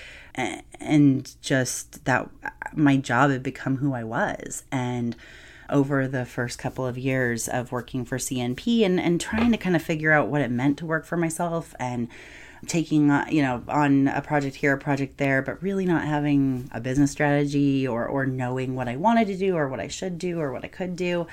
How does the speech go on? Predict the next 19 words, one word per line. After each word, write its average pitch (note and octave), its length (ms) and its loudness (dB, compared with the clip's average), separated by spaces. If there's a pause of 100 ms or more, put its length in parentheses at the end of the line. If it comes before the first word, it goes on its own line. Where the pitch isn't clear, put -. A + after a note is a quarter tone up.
(640)
and, D3 180 2
and D3 240 10
not C#3 480 6 (580)
knowing C#3 420 2
how B2+ 240 -4
to B2+ 280 -4
reach B2+ 200 -2
out G3+ 160 4
to - 80 -12
people E3+ 380 0
and A#2 180 -2
sell D#3 160 4
myself D3 460 0
and A#2+ 100 -4
all D#3 320 2
of D#3 80 2
those B2+ 240 -4
things, C#3 540 0 (100)
I, D3 280 2